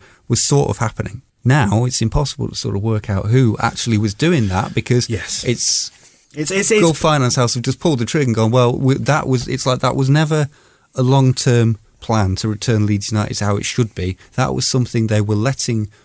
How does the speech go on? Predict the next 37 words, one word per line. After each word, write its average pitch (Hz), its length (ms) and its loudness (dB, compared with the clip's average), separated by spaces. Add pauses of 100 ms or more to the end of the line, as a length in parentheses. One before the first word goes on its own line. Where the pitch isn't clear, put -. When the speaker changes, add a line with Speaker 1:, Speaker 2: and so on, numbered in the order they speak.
Speaker 1:
people 120 520 -2
at 117 160 -6
the 113 80 -6
club 104 440 -2 (240)
do, 107 400 2 (220)
because 110 280 0
it 107 120 -2
was, - 520 -6
that's - 260 -4
how 123 180 2
you 110 240 4
run 107 240 2
a 101 40 0
football 104 420 -2
club." 90 260 -6
So 107 100 -2
it's 98 100 -4
like, 104 140 0
"Okay, 110 460 -2
we, 139 180 2
we've 143 400 2
bought 104 220 2
it, 110 140 0 (160)
go 180 180 4
and 160 120 2
run 151 140 2
the 139 60 2
football 120 400 -2
club 110 240 0
as 110 220 -2
you 104 100 -2
see 101 240 -4
fit." - 360 -4 (200)
And 113 220 2
then 110 260 2 (180)
when 147 260 2
they 127 260 2